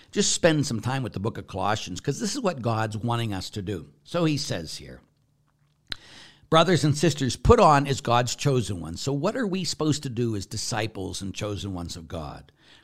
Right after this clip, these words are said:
We are holy and beloved. So we're loved and we're set apart for God. "Be compassionate, heartfelt compassion, kindness, humility,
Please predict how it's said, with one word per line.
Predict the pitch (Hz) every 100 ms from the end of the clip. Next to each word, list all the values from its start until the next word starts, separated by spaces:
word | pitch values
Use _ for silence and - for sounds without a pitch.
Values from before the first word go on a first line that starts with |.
| -
We | 131 127
are | 120
holy | - 180 170 170 160 147
and | 117
beloved. | 98 90 85 78 - - _ -
So | -
we're | 143 127
loved | 117 143 151 143 -
and | 123
we're | 113 113
set | - 131
apart | 107 - 95 90
for | - 82
God. | 71 - - _ _ _ _ _ _ _ _ _ _ _
"Be | - 147
compassionate, | 139 120 117 101 95 - 73 - _ _ _
heartfelt | - - 175 175 - 107 90 76 - -
compassion, | - 98 - 76 - - - _ _ _ _ _ _ _ _ _ _ -
kindness, | - - 160 180 170 110 78 65 - - - - _ _ _ _ _ _ _ _ _ _ _ _ _ _ _ _ -
humility, | 139 147 131 131 160 160 143 - 82 73 78